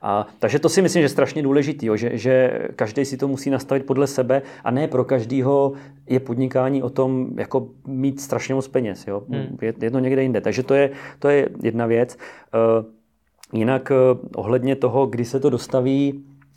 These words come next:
Speaker 1: eh, když ten biznis budeš dělat dobře, když tu práci budeš dělat dobře, když se budeš umět dobře prodávat, když budeš umět dobře zvyšovat ceny, eh, budeš mít dobrý reference, tak, tak prostě ten čas přijde, jo? A já si myslím, že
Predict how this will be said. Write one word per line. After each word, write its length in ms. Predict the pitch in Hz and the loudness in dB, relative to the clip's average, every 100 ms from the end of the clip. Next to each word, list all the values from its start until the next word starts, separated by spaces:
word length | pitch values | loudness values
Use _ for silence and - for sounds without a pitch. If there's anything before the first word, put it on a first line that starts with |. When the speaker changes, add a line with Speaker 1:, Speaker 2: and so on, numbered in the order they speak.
| - | -10
Speaker 1:
eh, 40 | 110 113 117 120 117 - _ _ _ _ _ _ _ _ _ _ _ - | -6 -4 -2 -2 -4 -10 _ _ _ _ _ _ _ _ _ _ _ -6
když 260 | 117 120 | -4 -2
ten 180 | - 175 | 0 2
biznis 300 | 135 123 151 | 2 0 0
budeš 240 | 131 143 | 2 0
dělat 200 | 135 127 | 2 0
dobře, 580 | 101 95 117 127 143 165 170 | 0 -2 2 4 4 0 -6
když 120 | - | -10
tu 120 | 139 | -6
práci 360 | 127 110 110 135 | -2 -2 -2 -2
budeš 180 | 135 127 | 0 2
dělat 160 | 139 | 2
dobře, 360 | 139 123 143 143 | 2 0 2 2
když 160 | 139 120 | 2 -2
se 120 | 135 | -2
budeš 220 | 131 131 | 0 0
umět 160 | 127 127 | -2 0
dobře 240 | 127 110 | 0 -2
prodávat, 580 | - 113 123 127 127 131 | -2 0 2 2 2 0
když 140 | 117 | -2
budeš 280 | 117 123 107 | -4 -4 -4
umět 240 | 117 120 120 | -4 -2 0
dobře 220 | 117 117 110 - - - | 0 -2 -6 -12 -16 -8
zvyšovat 420 | - 110 127 110 - | -6 -4 -2 -2 -2
ceny, 400 | - 123 135 139 139 | -2 0 0 -2 -4
eh, 720 | - - - 117 117 120 117 - _ | -12 -16 -2 2 4 4 2 -4 _
budeš 280 | 117 120 - | -4 -2 0
mít 80 | 135 | 0
dobrý 260 | 131 123 | 2 2
reference, 720 | 110 - 127 123 123 127 123 127 - _ _ | 0 0 0 0 0 0 0 -2 -10 _ _
tak, 140 | 104 - - - | -10 -10 -10 -8
tak 160 | 104 - | -8 -6
prostě 260 | 120 - | -6 -4
ten 200 | 131 135 | -2 -2
čas 200 | 135 131 | -2 -6
přijde, 320 | - - 113 95 - | -4 -8 -6 -8 -4
jo? 140 | 117 131 | 0 2
A 100 | 123 | 2
já 140 | 123 | 0
si 140 | 123 139 | 0 -2
myslím, 300 | 131 139 127 | 0 -2 0
že 300 | 135 123 | 2 0